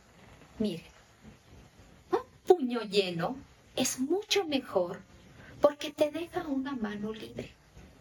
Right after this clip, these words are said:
Esta mano vacía sirve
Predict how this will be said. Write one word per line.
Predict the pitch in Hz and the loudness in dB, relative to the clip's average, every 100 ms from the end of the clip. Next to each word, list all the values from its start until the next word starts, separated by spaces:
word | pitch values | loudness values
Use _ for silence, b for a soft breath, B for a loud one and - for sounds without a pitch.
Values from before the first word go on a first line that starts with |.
| - - - - - - - B B B B | -20 -20 -20 -20 -20 -20 -20 B B B B
Esta | 453 453 453 | 4 6 0
mano | 311 277 262 254 | 0 0 0 -2
vacía | 214 202 - 277 269 185 - - - - - - | -2 -4 -4 -2 -2 -2 -6 -10 -20 -20 -20 -12
sirve | - - 311 240 190 196 | -4 -2 0 0 -2 -4